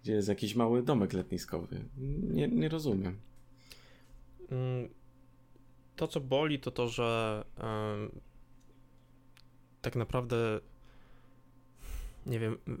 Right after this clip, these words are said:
Speaker 2: twórcy mogliby wyciągnąć troszkę wniosek z tego, jak, jak w jaki sposób zdesignowana jest sama gra, co nie? Gdzie mamy ten widok z boku,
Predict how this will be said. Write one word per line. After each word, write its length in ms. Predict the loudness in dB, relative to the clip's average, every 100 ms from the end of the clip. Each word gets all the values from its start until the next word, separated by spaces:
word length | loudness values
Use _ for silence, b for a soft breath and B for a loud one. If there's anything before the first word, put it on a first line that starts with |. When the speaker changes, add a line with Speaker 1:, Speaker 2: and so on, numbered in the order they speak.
| -10 -14 B B B B -20 -20 -20 -16
Speaker 2:
twórcy 480 | -10 2 4 4 0
mogliby 380 | 0 0 -2 -2
wyciągnąć 520 | -4 -2 -2 0 0
troszkę 300 | -2 -4 -2
wniosek 440 | 0 0 2 -2 -2
z 60 |
tego, 240 | -6 -2 0
jak, 360 | 0 -2 -10 -6
jak 180 | -4 -4
w 80 | -4
jaki 180 | -4
sposób 400 | -4 -2 -4 -4
zdesignowana 640 | -8 -4 0 0 0 0 -2
jest 180 | -2 -2
sama 240 | -2 -2
gra, 340 | 0 0 0 -4
co 140 | -4
nie? 240 | -2 -2 -4
Gdzie 220 | -2 -4 -4
mamy 240 | -2 0 0
ten 260 | 0 -2 -2 B B B B -8
widok 460 | -2 2 2 -2 -14 -16 -18 -16 -14 -14 -16 -18 -20 -20 -14
z 100 | -4
boku, 440 | 2 2 2 -6